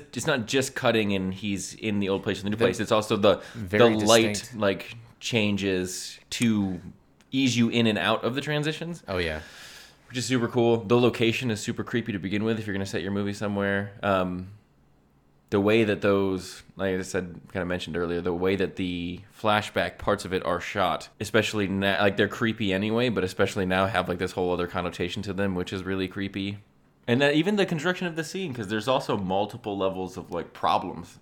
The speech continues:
Speaker 2: Yeah.
Speaker 1: building, 'cause, uh, that's what, 'cause Dammers comes in and throw, like, they're being hunted by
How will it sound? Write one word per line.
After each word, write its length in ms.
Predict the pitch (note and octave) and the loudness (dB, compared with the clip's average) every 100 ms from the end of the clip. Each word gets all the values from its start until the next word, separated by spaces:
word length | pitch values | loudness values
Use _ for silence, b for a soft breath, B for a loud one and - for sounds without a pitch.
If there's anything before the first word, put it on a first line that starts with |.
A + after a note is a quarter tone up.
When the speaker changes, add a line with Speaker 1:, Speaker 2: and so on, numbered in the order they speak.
| _ | _
Speaker 2:
Yeah. 80 | - E3+ F#3 | 4 4 4
Speaker 1:
building, 120 | F2+ - B B B | 0 -8 B B B
'cause, 260 | G#2+ G2 G2 | 0 2 4
uh, 280 | F#2+ F#2 F#2 | 2 4 2
that's 240 | F#2+ - | 0 -2
what, 180 | F#2+ - | -10 -6
'cause 140 | A2+ | -4
Dammers 320 | G2 G#2 A2+ | 0 0 0
comes 300 | - G2 F2+ F#2 | -2 -4 -2 -2
in 100 | F#2 | -4
and 140 | F2+ | -4
throw, 220 | G2 F#2+ | 0 2
like, 280 | F#2 G#2 F#2+ - B B B B _ | 4 2 0 -4 B B B B _
they're 100 | G#2 | 0
being 220 | G#2 B2+ | 4 4
hunted 400 | A#2 B2 A#2+ B2 | 4 2 2 2
by 400 | G2+ G#2 G2+ G2 | 4 6 6 4